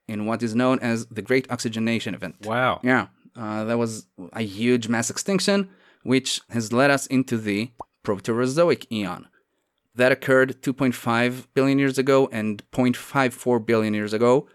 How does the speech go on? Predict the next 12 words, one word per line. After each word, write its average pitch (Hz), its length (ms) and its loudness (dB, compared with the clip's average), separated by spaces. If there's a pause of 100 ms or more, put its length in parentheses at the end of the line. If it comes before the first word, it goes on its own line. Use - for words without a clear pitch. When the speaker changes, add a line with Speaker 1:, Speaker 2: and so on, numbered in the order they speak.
(320)
Speaker 1:
or, 139 420 4
um, 120 240 2
five 131 340 0
hundred 123 280 0
and 107 120 -2
forty 131 320 2
million 113 580 0
years 101 240 -6
ago. 80 280 -10 (760)
In 175 140 2
the 185 80 4
Proterozoic, 139 840 2